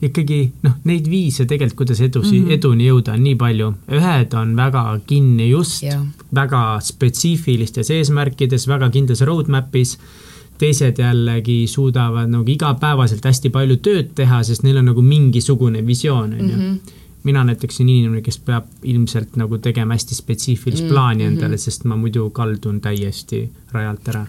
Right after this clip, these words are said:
Speaker 3: Mul on põhimõtteliselt see, et peaasi, et ma oleks õnnelik ja kõik oleks nagu meeldiv.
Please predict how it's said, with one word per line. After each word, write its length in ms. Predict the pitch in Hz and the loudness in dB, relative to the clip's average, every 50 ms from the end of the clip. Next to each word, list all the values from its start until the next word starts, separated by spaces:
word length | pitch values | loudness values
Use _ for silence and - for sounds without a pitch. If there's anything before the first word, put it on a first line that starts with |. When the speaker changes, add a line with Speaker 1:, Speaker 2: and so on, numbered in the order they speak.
| - - - - - - - - - | -14 -18 -20 -20 -20 -20 -20 -20 -16
Speaker 3:
Mul 120 | - - 190 | -12 -10 -8
on 120 | 180 156 143 | -6 -6 -4
põhimõtteliselt 240 | 151 151 143 143 | -4 -4 -4 -4
see, 260 | 147 - - 143 135 131 | -6 -6 -6 -6 -6 -6
et 180 | - - - - | -8 -10 -10 -6
peaasi, 260 | 131 127 127 127 143 | -6 -6 -6 -6 -10
et 80 | 147 139 | -10 -10
ma 120 | 131 - | -8 -8
oleks 300 | 71 69 - - - - - | -8 -10 -12 -14 -14 -12 -8
õnnelik 520 | - 139 135 131 135 - - - - - | -6 -6 -6 -6 -8 -10 -12 -16 -18 -16
ja 60 | - - | -16 -12
kõik 280 | - - 65 - - 71 | -10 -10 -12 -12 -12 -12
oleks 300 | 71 73 69 - - - | -12 -12 -12 -12 -14 -14
nagu 440 | 73 73 71 73 73 73 73 76 143 - - - - - - - - - - - - - | -12 -10 -10 -10 -10 -10 -10 -10 -12 -14 -16 -20 -20 -20 -20 -20 -20 -20 -20 -20 -20 -14
meeldiv. 420 | 185 170 156 139 135 131 131 - | -10 -8 -6 -6 -8 -8 -12 -16